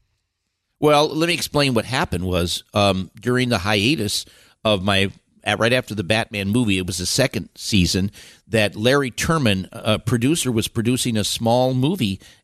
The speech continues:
at Fox, wanted me to be in it. I thought, "Wow, what a great chance for me to be in a film. This is the same studio.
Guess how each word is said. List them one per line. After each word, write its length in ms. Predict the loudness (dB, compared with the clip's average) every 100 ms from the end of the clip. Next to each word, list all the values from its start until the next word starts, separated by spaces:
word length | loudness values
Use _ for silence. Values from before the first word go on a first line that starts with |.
| -4
at 220 | -4 -4
Fox, 500 | -4 -2 0 -4 -6
wanted 240 | -2 -2 0
me 120 | -2
to 80 | 0
be 280 | 2 2
in 100 | 2
it. 140 | -2 -6 -16 -8
I 140 | -4
thought, 420 | 0 2 0 -2 -20
"Wow, 540 | _ -4 0 0 0 -4 -10 -6
what 120 | -2
a 60 | -2
great 380 | -2 -4 -2
chance 380 | -2 -2 -2 -2
for 140 | -4 -2
me 140 | 0
to 60 | -2
be 160 | -2 -2
in 80 |
a 60 | -2
film. 280 | -2 -2 0
This 220 | -2 -2
is 140 | -6
the 120 | -6 -6
same 380 | -2 -2 -2
studio. 640 | -4 -2 -2 0 -2 -2